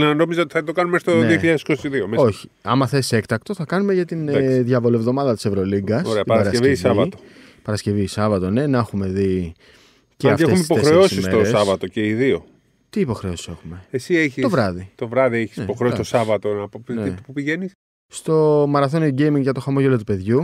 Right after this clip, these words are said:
Speaker 1: Α, και εγώ παίζω τέτοιο. Παίζω
Speaker 2: Ναι.
Speaker 1: All Star Game.
Speaker 2: Αλήθεια λες;
Speaker 1: Ναι, ναι.
Speaker 2: Τι ώρα;
Speaker 1: Μία νομίζω. Μία,
Speaker 2: Μία η
Speaker 1: κάπου
Speaker 2: ώρα;
Speaker 1: εκεί, κάπου εκεί το μεσημέρι.
Speaker 2: Πού θα είμαστε, ο Άκα; Ε,
Speaker 1: <laughs>
Speaker 2: όχι, πού σου
Speaker 1: Ε.
Speaker 2: Πού θα είμαστε μία η ώρα το Σάββατο; Στο Άκα.
Speaker 1: Ναι.
Speaker 2: Αυτό ήθελα να πω.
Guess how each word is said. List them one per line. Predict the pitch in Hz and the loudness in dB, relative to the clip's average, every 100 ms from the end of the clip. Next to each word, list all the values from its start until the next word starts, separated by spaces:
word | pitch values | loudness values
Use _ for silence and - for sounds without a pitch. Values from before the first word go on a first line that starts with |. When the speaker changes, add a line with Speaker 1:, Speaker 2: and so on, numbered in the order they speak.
| 185 | 0
Speaker 1:
Α, | 117 98 | -6 -2
και | 131 | 0
εγώ | 135 | 0
παίζω | 147 147 151 143 143 | 0 0 2 0 0
τέτοιο. | 139 - _ _ - | -6 -10 _ _ -4
Παίζω | 135 - | -2 2
Speaker 2:
Ναι. | - 139 | 4 2
Speaker 1:
All | 139 143 | 2 -2
Star | 135 | 0
Game. | 135 90 - - | -4 -4 -12 -4
Speaker 2:
Αλήθεια | 104 107 98 98 | -2 0 -2 -2
λες; | 113 135 | 0 2
Speaker 1:
Ναι, | 120 | 2
ναι. | 110 - - | -2 -8 -2
Speaker 2:
Τι | 143 | 2
ώρα; | 123 123 170 _ _ - | 2 2 -4 _ _ -10
Speaker 1:
Μία | 147 180 127 | -2 2 2
νομίζω. | 101 90 87 87 | 0 -8 -10 -8
Μία, | 135 131 | 0 2
Speaker 2:
Μία | 143 147 | 4 4
η | |
Speaker 1:
κάπου | 143 | 4
Speaker 2:
ώρα; | 165 | 4
Speaker 1:
εκεί, | 175 | 2
κάπου | 190 123 | 0 0
εκεί | 120 113 | -2 -2
το | 107 | -4
μεσημέρι. | 107 131 120 | -4 -4 -2
Speaker 2:
Πού | 139 | 0
θα | 127 | 2
είμαστε, | 113 107 117 | 2 0 0
ο | 107 | 2
Άκα; | 107 107 104 101 98 120 | 0 0 0 0 -2 0
Ε, | 113 113 | 2 4
Speaker 1:
<laughs> | 139 | 2
Speaker 2:
όχι, | 127 127 - | 0 -10 -8
πού | 202 | -8
σου | - - 196 - - - - _ - | -8 -12 -16 -18 -20 -20 -20 _ -4
Speaker 1:
Ε. | 143 - _ | -4 -4 _
Speaker 2:
Πού | - 151 | -4 0
θα | 139 131 | 2 4
είμαστε | 139 127 123 | 2 0 2
μία | 127 135 117 | 4 4 4
η | 123 | 4
ώρα | 120 | 2
το | |
Σάββατο; | 107 135 156 170 | 2 0 0 -2
Στο | - 120 | -2 0
Άκα. | 104 - - | 0 -4 -10
Speaker 1:
Ναι. | 104 | -8
Speaker 2:
Αυτό | 95 | -4
ήθελα | 113 98 90 | -4 -2 -6
να | |
πω. | 87 | -8